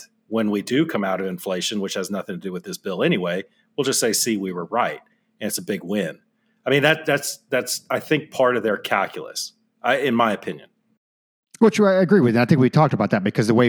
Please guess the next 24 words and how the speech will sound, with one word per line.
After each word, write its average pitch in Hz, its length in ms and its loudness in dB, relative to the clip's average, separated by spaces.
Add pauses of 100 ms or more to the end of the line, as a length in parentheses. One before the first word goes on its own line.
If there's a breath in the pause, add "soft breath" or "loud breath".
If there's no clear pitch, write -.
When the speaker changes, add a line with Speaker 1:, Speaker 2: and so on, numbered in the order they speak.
Speaker 2:
inflation 143 580 2
is - 80 0
calculated 127 520 2
is 98 140 0
year 113 240 4
over 98 160 0
year. 104 320 0 (720 soft breath)
So 127 260 4
the 110 100 6
reality 123 600 6
is, 113 200 4
unless 113 220 4
you're 107 80 4
Venezuela, 107 800 2 (400 soft breath)
uh, 107 280 4
you're 120 120 6
not 120 160 4
gonna 120 120 4
continue 123 400 4
to 107 100 4
have 104 300 2 (100)
ten 127 200 2
percent 117 260 2
inflation 117 500 2